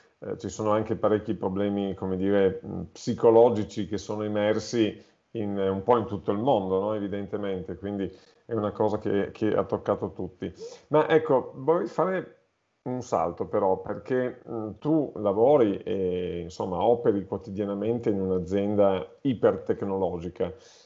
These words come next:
Quindi a me interesserebbe anche capire il tuo punto di vista dal tuo osservatorio privilegiato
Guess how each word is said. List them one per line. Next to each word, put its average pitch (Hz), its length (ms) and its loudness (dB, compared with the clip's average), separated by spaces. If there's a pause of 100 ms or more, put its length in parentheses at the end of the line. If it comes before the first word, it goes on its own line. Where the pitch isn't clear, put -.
(140)
Quindi 156 520 0
a 139 80 -2
me 151 160 4
interesserebbe 127 800 4
anche 107 340 -2
capire 107 520 0
il 98 140 0
tuo 175 240 2
punto 117 380 -2
di 113 80 2
vista 104 420 0
dal 92 280 2
tuo 160 200 4
osservatorio 107 840 0
privilegiato 110 1000 0